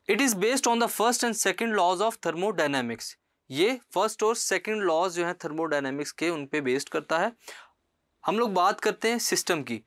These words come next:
A system is described in terms of thermodynamics variables such as pressure P, volume V and temperature T। सिस्टम किस, किन टर्म्स के ऊपर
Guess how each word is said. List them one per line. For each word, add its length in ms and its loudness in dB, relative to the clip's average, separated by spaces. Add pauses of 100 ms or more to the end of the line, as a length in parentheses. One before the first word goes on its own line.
(220)
A 60 2
system 500 0
is 180 -2
described 580 2
in 140 -4
terms 320 0
of 100 -4 (300)
thermodynamics 960 0
variables 500 -2 (300)
such 240 -2
as 180 -6
pressure 260 0 (140)
P, 80 2 (420)
volume 460 2
V 160 -2 (200)
and 220 0
temperature 460 -2 (140)
T। 100 -4 (1040)
सिस्टम 480 2 (300)
किस, 160 2 (200)
किन 240 2
टर्म्स 380 2
के 120 0
ऊपर 440 2